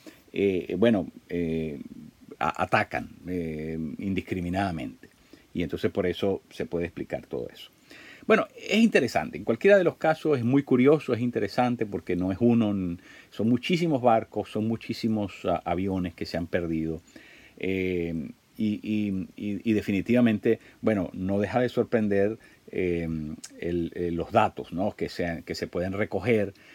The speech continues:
y la cantidad de barcos que están hundidos en esa zona.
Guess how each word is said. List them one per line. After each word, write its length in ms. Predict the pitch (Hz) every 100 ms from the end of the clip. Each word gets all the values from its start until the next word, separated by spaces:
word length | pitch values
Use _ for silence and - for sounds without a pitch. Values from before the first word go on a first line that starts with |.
| - -
y 120 | 101
la 120 | 87
cantidad 520 | 90 85 85 80 80
de 140 | 95 101
barcos 380 | 92 87 120
que 100 | -
están 240 | - - 98
hundidos 420 | 98 113 127 98
en 100 | 85
esa 200 | 80 90
zona. 380 | - 82 76